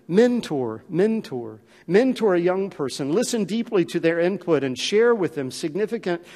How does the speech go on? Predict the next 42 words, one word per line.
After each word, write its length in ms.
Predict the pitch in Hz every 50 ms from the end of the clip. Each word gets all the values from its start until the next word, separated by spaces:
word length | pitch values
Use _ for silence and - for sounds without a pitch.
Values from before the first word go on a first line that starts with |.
| - - -
responsibilities. 1120 | 180 175 - - - 180 170 175 175 170 - 160 127 160 175 175 175 147 131 139 131 -
Stop 520 | - - - - - - 349 349 339 -
doing 320 | - 294 294 294 285 269
everything 560 | 254 254 254 277 269 240 - - 240 233 214 -
for 380 | - - 240 240 247 247 233
them, 340 | 160 156 143 123 120 117 113 - - - - - -
but 160 | - 240 214 -
help 300 | - - 311 311 311 -
to 120 | 320 320
teach 460 | 320 - - - 262 262 254 - - -
them, 140 | 180 170
train 540 | - - - - 277 294 320 330 330 294 262
them 160 | 165 151 147
in 60 | 156 147
the 80 | 165
ways 460 | 170 202 - 311 302 269 247 180 139
of 120 | 165 143 135
being 400 | 180 240 277 294 294 285 254 208 -
a 140 | 208 185 175
leader. 360 | 190 208 254 269 294 285 220
Walk 400 | 180 170 180 233 269 302 302 302
alongside 800 | 302 294 254 233 247 247 240 220 - - - 226 247 277 285 220
them 160 | 190 196 165 - - - - 214
and 220 | - 233 226 214 175
give 280 | 214 269 311 294 285
them 160 | 294 269 240 233
the 100 | 233 226
tools 500 | - - 285 285 277 240 220 190 151 151
that 300 | 156 208 202 - 208 180
they 200 | 185 202 190 190
need. 380 | 196 208 262 269 240 208 - - - - -
Model 520 | 208 220 247 277 302 320 320 311 294 233
for 180 | - - 196 175
them 300 | 156 170 165 160 156 139
the 100 | 156 160
life 480 | 175 185 202 247 285 269 233 - -
of 160 | 208 185 151 147
a 60 | 143
servant. 580 | - - - 202 214 214 180 170 160 160 - -
Advocate 920 | 214 269 339 359 370 370 - 247 226 - - - 165 143 131 131 127 - -
for 240 | - 170 160 151
our, 220 | 151 143 143 135